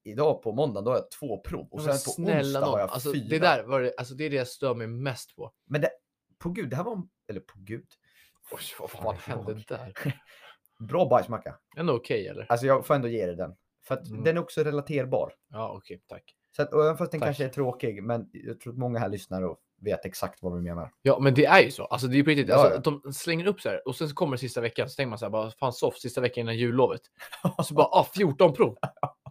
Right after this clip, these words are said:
Speaker 2: Man bara, "Va?
Speaker 1: Ja, men det är också
Speaker 2: Skämtar du, eller?"
Speaker 1: när fan ska
Speaker 2: Och så
Speaker 1: man
Speaker 2: har
Speaker 1: få
Speaker 2: de typ
Speaker 1: chilla?
Speaker 2: sagt sen så här, "Oktober, bara, ni ska ha prov på det här, vi ska ta det i tid." Bara, "Okej."
Speaker 1: Ja.
Speaker 2: Och de har kollat liksom så här provkalendern, typ, och bara, "Ja, ni har lite andra prov, men jag tänker att, äh, det här provet är inte så farligt, så ni kan göra det."
Speaker 1: Nej.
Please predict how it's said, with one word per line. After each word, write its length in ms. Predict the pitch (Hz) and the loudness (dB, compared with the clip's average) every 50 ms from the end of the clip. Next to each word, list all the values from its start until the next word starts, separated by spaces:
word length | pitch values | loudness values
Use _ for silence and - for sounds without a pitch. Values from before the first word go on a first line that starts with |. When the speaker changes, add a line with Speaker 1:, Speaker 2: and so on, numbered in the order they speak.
| _ _ _ _ _ _ _ _ _ _ _ _ _ _ _ _ - - - | _ _ _ _ _ _ _ _ _ _ _ _ _ _ _ _ -16 -4 2
Speaker 2:
Man 120 | 180 185 | 4 6
bara, 100 | 175 147 | 6 6
"Va? 220 | 127 123 220 277 277 - - _ _ - | 4 4 2 0 0 -2 -8 _ _ -8
Speaker 1:
Ja, 120 | 190 214 | -6 -4
men 100 | 208 190 | 2 4
det 60 | 302 | 4
är 60 | 294 | 4
också 120 | 196 202 - | 4 4 0
Speaker 2:
Skämtar 160 | - - 294 | 0 2 2
du, 60 | 240 | 2
eller?" 120 | 151 160 165 | 2 2 0
Speaker 1:
när 100 | 180 175 | -2 -2
fan 220 | - - 175 165 | -2 -4 -6 -2
ska 80 | - 160 | -2 0
Speaker 2:
Och 60 | 147 | 2
så 60 | 160 | 4
Speaker 1:
man 60 | 214 226 | 6 6
Speaker 2:
har 60 | 226 | 6
Speaker 1:
få 40 | 196 | 4
Speaker 2:
de 40 | 175 185 | 2 -2
typ 60 | 143 - | -2 -2
Speaker 1:
chilla? 100 | - 143 | 0 2
Speaker 2:
sagt 280 | 240 247 240 - - - | 2 2 0 0 -8 -4
sen 220 | - 139 127 117 | -4 -2 -2 -2
så 80 | - 120 | -2 -2
här, 80 | 98 | -2
"Oktober, 560 | 110 123 - - - 240 254 190 110 98 - | -2 -4 -6 -4 -2 -2 -2 -2 -2 -6 -6
bara, 220 | 90 107 104 101 98 | -6 -4 -4 -4 -4
ni 120 | 120 131 | -6 -6
ska 140 | 123 - 143 | -2 0 -2
ha 60 | 131 | 0
prov 240 | 131 - 196 202 143 | 0 0 -2 -2 -2
på 100 | - 120 | 0 0
det 60 | 110 | -2
här, 40 | 107 | -2
vi 60 | 104 107 | -2 -6
ska 120 | - 127 | -8 -6
ta 180 | - 160 143 113 | -2 0 0 0
det 80 | 107 | 0
i 140 | 104 104 98 | -2 -6 -6
tid." 300 | - - 131 98 95 - _ - | -10 -10 -12 -12 -12 -14 _ -8
Bara, 160 | 110 98 - _ _ _ _ _ _ _ | -8 -8 -8 _ _ _ _ _ _ _
"Okej." 380 | - 135 - - 110 147 185 _ _ _ _ _ _ - | -8 -8 -6 -6 -8 -8 -8 _ _ _ _ _ _ -14
Speaker 1:
Ja. 260 | 98 95 92 87 - - | -10 -10 -10 -10 -10 -8
Speaker 2:
Och 60 | 135 | -4
de 100 | 151 147 | -2 0
har 60 | 165 160 | 0 0
kollat 380 | 160 190 170 165 180 190 180 | 0 0 -2 0 0 -2 -2
liksom 220 | 143 120 113 113 107 | -4 -10 -8 -6 -4
så 60 | 120 | -2
här 80 | 107 - | -2 -2
provkalendern, 520 | - 139 123 107 - 139 139 131 104 104 | -2 -2 -2 -2 -2 -2 -2 -2 -4 -6
typ, 120 | 101 98 | -10 -12
och 60 | 101 95 | -10 -6
bara, 200 | 95 92 92 - _ _ _ _ _ - | -6 -6 -6 -8 _ _ _ _ _ -2
"Ja, 100 | - 123 | -2 0
ni 120 | 127 139 | 2 2
har 80 | 151 147 | 0 0
lite 240 | 143 127 127 135 | 0 0 0 2
andra 240 | 127 123 127 139 143 | 2 2 4 2 0
prov, 200 | 120 110 104 95 | 0 0 -6 -6
men 80 | 107 110 | -6 -6
jag 100 | 107 - | -6 -6
tänker 220 | 123 113 101 110 | -6 -4 -4 -6
att, 120 | 104 - - - - | -6 -8 -6 -4 -2
äh, 80 | - - - _ _ _ - | -2 -2 -4 _ _ _ -4
det 80 | 110 | -2
här 80 | 113 113 | -2 -2
provet 200 | - 120 98 98 | -2 -2 -4 -4
är 40 | 98 | -6
inte 120 | 90 - | -10 -12
så 60 | - | -12
farligt, 260 | - - 90 82 95 - | -8 -6 -6 -6 -6 -6
så 100 | - 104 | -8 -10
ni 60 | 98 | -8
kan 120 | - 104 | -6 -6
göra 180 | 98 98 101 92 | -4 -4 -4 -4
det." 120 | 95 101 98 | -6 -8 -10
Speaker 1:
Nej. 160 | 90 90 | -10 -10